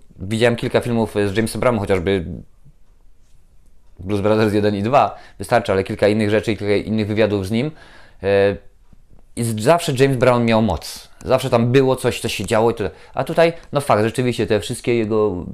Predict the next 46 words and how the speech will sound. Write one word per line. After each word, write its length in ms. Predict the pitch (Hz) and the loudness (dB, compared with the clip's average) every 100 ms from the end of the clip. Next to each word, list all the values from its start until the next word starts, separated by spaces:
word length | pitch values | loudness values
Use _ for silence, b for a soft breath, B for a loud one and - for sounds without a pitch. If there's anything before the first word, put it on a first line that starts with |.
| - | -10
przyruchy, 460 | - 113 120 127 | -4 -2 -2 -4
wszystkie 220 | 110 - | -6 -2
ta 120 | 104 107 | 2 4
mimika 440 | 110 113 110 110 | 4 0 2 0
i 60 | 98 | 0
tak 120 | 101 | 0
dalej, 180 | 101 104 | 0 2
zgadza 260 | 98 98 | 2 0
się. 180 | 95 120 B B B | 0 -2 B B B
Aczkolwiek 340 | - - 123 | -2 4 6
jak 220 | 120 117 - | 6 4 2
patrzyłem 420 | 120 - 131 127 | 2 6 4 6
na, 160 | 127 - - B B B B B - - | 4 2 -4 B B B B B -20 -8
jak 160 | 107 - | -6 0
popatrzyłem 520 | 110 110 127 117 113 | 0 0 2 2 2
na, 460 | 107 104 101 95 76 90 | 2 2 2 2 0 -2
na 160 | 107 | -2
charakteryzację, 580 | 104 110 104 123 156 - | -2 -2 0 0 0 -2
jaką 80 | 110 | -4
ma 100 | 101 | -2
zrobiona 340 | 101 98 98 | 0 -2 -2
James 180 | 101 104 | -2 -2
Brown 180 | 98 101 | 0 0
już, 160 | 98 85 | -2 -4
powiedzmy, 280 | 101 98 | -4 -2
ileś 160 | 98 101 | -2 -4
tam 100 | 107 | -4
lat 140 | 101 95 | -4 -4
później, 280 | 104 95 | -8 -6
no 80 | 107 | -6
to 140 | 113 117 | -4 -4
mówię: 160 | 117 | -2
"Ja 140 | 131 131 | 0 0
pierniczę, 460 | 143 139 131 104 | 2 0 0 -4
no 100 | 104 | -4
to 80 | 107 | -2
ja 60 | 117 | 0
biorę 220 | 120 123 | 2 2
plastelinę 540 | 127 - 120 107 113 | 0 -2 -2 0 0
i 20 | |
ja 100 | 120 | 2
robię 140 | 123 127 | 0 -2
w 40 | |
tym 80 | 143 | -4
momencie 240 | 139 143 | -4 -2
lepszą". 400 | 175 160 - 78 | -2 -2 -4 -10